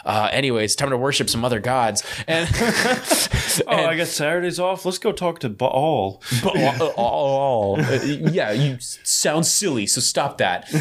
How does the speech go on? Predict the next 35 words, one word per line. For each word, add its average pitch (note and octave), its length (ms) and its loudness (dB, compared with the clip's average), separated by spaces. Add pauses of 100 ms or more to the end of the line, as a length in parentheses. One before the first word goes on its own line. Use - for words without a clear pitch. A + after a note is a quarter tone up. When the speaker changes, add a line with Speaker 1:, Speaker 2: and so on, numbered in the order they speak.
Speaker 1:
Um, D3 260 2 (1300)
<laughs> - 40 -
no, C#3 300 2
um, A#2+ 540 2
but C#3+ 100 -2
the C3+ 60 -4
point G3+ 220 2
is, - 60 -2
yeah, E3+ 180 2
it's B2+ 180 2
just C3+ 200 -4
the C3+ 140 -2
Israelites B2 480 2
are, G2+ 160 2
are G2 120 0
constantly A2 420 0
chasing G#2 340 -2
other G2 140 2
gods B2 340 2
and G#2+ 100 -4
doing G2+ 200 0
all F#2+ 80 -2
these F#2 140 -4
other F#2 100 -2
things. C3+ 320 -2
And G#2+ 100 -6
God's C#3 240 0
like, A2 160 -2
"Literally, A#2+ 580 0
I'm G2+ 180 -2
giving A2 320 0
you F2+ 100 -2
a E2 40 -2
day D#2 200 -4
off." C2 420 -6